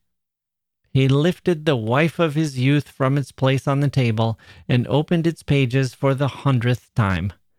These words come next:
How much he admired the cool deliberation of its style, the sense of form, but more than all, the civilized mind of this man who had surveyed the problems of his race from an Olympian height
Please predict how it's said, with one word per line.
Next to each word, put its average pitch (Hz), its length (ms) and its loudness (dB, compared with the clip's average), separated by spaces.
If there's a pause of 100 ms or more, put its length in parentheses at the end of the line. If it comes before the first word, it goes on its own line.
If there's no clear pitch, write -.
(420)
How 135 200 0
much 135 440 2
he 160 180 0
admired 110 640 0
the - 100 -2
cool 143 520 0
deliberation 127 920 0
of 113 160 -2
its 117 180 -6
style, 107 640 -4 (300)
the 131 80 0
sense 135 400 -2
of 131 100 -2
form, 117 540 -4 (280)
but 127 160 -2
more 147 240 4
than 170 200 0
all, 156 240 2
the 135 140 -4
civilized 165 720 -2
mind 147 360 0
of 113 160 -2
this 147 240 -2
man 120 460 0 (360)
who 139 180 0
had 123 140 2
surveyed 135 680 0
the 175 60 -2
problems 151 560 0
of 143 120 0
his 147 180 -2
race 135 380 0
from 131 240 -2
an 123 100 0
Olympian 160 600 0
height 123 460 -2